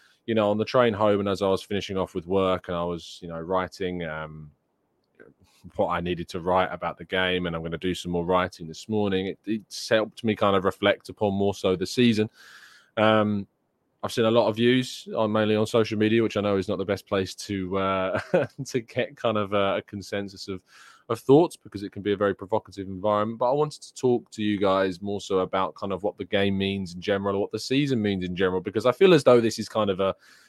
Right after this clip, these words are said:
this game kind of puts a, a bit of a bookend on, on the season. We've still got two games to come, and we will discuss them, and we will discuss the season as a whole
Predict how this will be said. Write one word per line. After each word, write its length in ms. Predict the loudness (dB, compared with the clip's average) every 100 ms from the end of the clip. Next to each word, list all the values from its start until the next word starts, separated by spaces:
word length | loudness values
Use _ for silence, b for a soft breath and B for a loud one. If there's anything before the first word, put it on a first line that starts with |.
| b
this 180 | -2 4
game 320 | 6 8 4
kind 240 | 4 4
of 100 | 4
puts 340 | 2 -2 -2 0
a, 200 | 0 0
a 60 | -4
bit 200 | -4 -4
of 100 | -4
a 60 | -2
bookend 600 | 2 2 6 4 4 0
on, 240 | 0 -2 _ b b b
on 100 | -2
the 80 | 0
season. 380 | 0 2 0 0
We've 80 | -2
still 180 | 2 2
got 160 | 2
two 160 | 2 2
games 280 | 4 2 0
to 80 |
come, 220 | -6 -4 -2
and 60 |
we 100 | 0
will 180 | 2 2
discuss 480 | 0 -2 0 0 0
them, 220 | -4 -2
and 100 | -4
we 100 | -4
will 200 | -6 -6
discuss 360 | -8 -6 -8 -8
the 80 |
season 300 | -8 -6 -6
as 80 | -6
a 60 | -4
whole 380 | 4 4 4